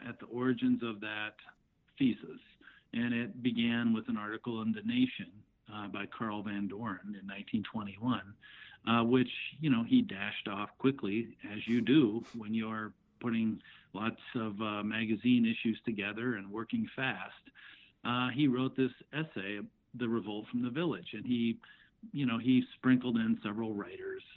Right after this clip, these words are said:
um, including people like Sinclair Lewis and Sherwood Anderson, and Fitzgerald and Edgar Lee Masters. Um, but what I discovered was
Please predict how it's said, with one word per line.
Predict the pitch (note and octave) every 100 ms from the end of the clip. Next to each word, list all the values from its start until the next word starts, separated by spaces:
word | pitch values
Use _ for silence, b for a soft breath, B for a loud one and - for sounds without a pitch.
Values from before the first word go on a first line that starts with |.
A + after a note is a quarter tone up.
| -
um, | A#2+ G#2+ G#2 G2+ G2+ F#2+ -
including | A2+ - B2 A2+ G#2
people | A2 G#2+ G#2
like | G2+ F#2 -
Sinclair | G#2+ F#2+ G2+ F#2+
Lewis | A#2 B2+ A#2 A2 - - -
and | G#2 F#2+ F#2 -
Sherwood | G#2+ G2 G2
Anderson, | A2 A2+ A2 - A#2 G#2 G2+ B B B B B
and | C3 D3+
Fitzgerald | D3+ C3+ - C3 B2 B2 B2 A2 -
and | A2+ A2 G#2+
Edgar | A#2+ G#2+ A2+
Lee | A2 G2+
Masters. | G#2 G#2+ A2 - F#2 F2+ F#2+ - _ b b _ _ -
Um, | B2 A2+ A2 G#2 G2+ _ - C3
but | D3 B2 - _ _ _ _ _ - - - -
what | B2+ C3+
I | C3 D3+
discovered | C#3 C3 C3 A#2+ A2+ G#2+ G2
was | G#2 G2 G2